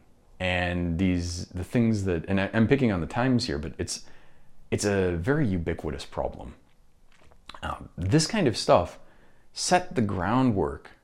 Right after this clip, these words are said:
like, literally set the stage for Trump to come in and do this fake news bullshit. Obviously, fake news is a,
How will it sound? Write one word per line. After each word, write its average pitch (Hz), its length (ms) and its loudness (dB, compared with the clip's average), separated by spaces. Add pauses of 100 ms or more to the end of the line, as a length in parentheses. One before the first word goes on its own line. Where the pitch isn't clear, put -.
(240)
like, 98 140 0
literally 135 480 8
set - 260 0
the - 60 -6
stage 85 600 0 (420)
for 98 140 0
Trump 104 320 -2
to 98 80 -4
come 90 220 -2
in 87 200 -4
and 82 460 -6 (100)
do 90 80 -2
this 80 220 -6
fake - 400 -4
news 87 280 0
bullshit. 67 600 -8 (680)
Obviously, 156 380 4
fake 101 260 0
news 98 420 0 (280)
is 78 500 -4 (120)
a, 76 100 -4